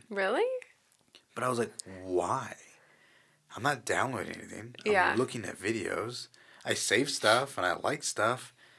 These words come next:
Speaker 2: but I don't post anything. Why is there thirty gigs just being consumed by this app?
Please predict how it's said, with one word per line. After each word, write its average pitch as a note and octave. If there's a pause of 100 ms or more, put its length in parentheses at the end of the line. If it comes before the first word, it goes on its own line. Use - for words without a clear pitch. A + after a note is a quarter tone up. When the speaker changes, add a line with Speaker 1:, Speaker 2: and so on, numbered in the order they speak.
(160)
Speaker 2:
but F2+
I G#2
don't C#3
post C#3+
anything. F2 (640)
Why C#3 (540)
is A#2+
there A2
thirty B2+
gigs G#2+ (320)
just -
being G#2+
consumed G2+
by F2+
this F2
app? -